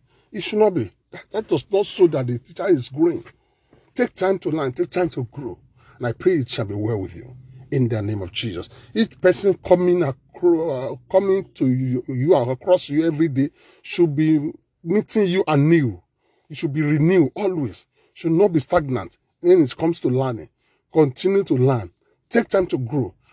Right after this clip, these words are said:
and shall be well with you. As a businessman, no wisdom will make you create customer.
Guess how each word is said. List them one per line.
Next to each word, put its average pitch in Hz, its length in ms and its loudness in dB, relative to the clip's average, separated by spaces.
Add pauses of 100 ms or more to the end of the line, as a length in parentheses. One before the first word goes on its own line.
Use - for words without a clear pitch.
and 127 80 -8
shall 135 120 -2
be 120 100 0
well 131 200 4
with 110 200 -4
you. 104 140 -12 (320)
As 135 140 -4
a 131 60 0
businessman, 156 880 2 (260)
no 160 140 4
wisdom 190 420 2
will 143 140 2 (240)
make 160 280 0
you 185 220 -6 (180)
create 175 320 4
customer. 139 380 -8